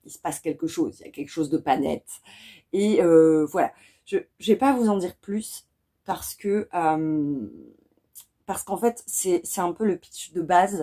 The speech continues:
Mais clairement, on est dans un thriller psychologique, voire psychiatrique. Franchement, c'est vraiment, vraiment, euh, assez, c'est puissant en fait comme lecture. Voilà, c'est, c'est très puissant. Alors, je vais vous donner un gros avertissement par contre.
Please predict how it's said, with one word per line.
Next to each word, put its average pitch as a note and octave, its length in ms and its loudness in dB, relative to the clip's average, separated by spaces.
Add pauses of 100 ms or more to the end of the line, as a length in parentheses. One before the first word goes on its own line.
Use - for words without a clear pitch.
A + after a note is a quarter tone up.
Mais G#3 180 0
clairement, A#3 520 2
on G3+ 220 -2
est G#3+ 120 2
dans F#3+ 300 -2
un G3 160 -2 (100)
thriller G3 500 -4 (300)
psychologique, G#3 760 -2
voire F#3+ 340 -2
psychiatrique. - 1000 -4
Franchement, G#3+ 480 -6 (220)
c'est - 180 -6
vraiment, A3+ 480 2
vraiment, G#3 600 -2
euh, E3 120 -10 (1300)
assez, G#3 320 -6
c'est A3 220 -2
puissant G#3+ 420 -4
en D3+ 60 -4
fait - 240 -14
comme D3+ 180 -2
lecture. C#3 340 -8 (120)
Voilà, D#3 300 0
c'est, - 200 -12
c'est - 180 -10
très A3 220 -2
puissant. F#3 440 -10 (480)
Alors, F#3 320 -2
je - 160 -16
vais F#3 60 -4
vous G#3+ 140 2
donner A3 240 2
un G#3+ 100 2
gros - 420 -4
avertissement G3+ 600 -4
par - 200 -14
contre. - 220 -18